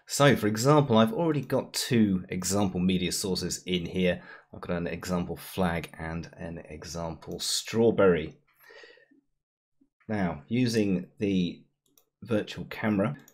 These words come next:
up here, uh, one small problem I've found when using this was that, uh, when the virtual camera is stopped, the C P U usage actually goes through the roof. So I stop it,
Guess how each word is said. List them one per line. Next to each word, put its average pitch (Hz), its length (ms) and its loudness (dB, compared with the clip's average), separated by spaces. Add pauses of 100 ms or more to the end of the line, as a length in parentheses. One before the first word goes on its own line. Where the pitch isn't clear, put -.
(220)
up 76 140 -8
here, 123 360 2
uh, 117 240 10
one 156 280 6
small 220 360 8
problem 90 380 4
I've 87 240 0
found 90 460 4
when 92 200 4
using 117 320 8
this 117 240 4
was 113 320 2 (300)
that, - 300 2
uh, 113 260 8 (100)
when 156 180 4
the 175 80 6
virtual 139 340 4
camera 123 340 2
is 95 320 0
stopped, - 1120 8 (920)
the 104 540 6
C - 260 2
P 147 140 2
U 131 300 4
usage 92 580 4
actually 95 400 -2
goes 87 560 0 (260)
through 78 260 -6
the 82 120 -6
roof. 98 420 6 (1080)
So - 260 -10
I - 60 -12
stop 120 420 4
it, 113 260 10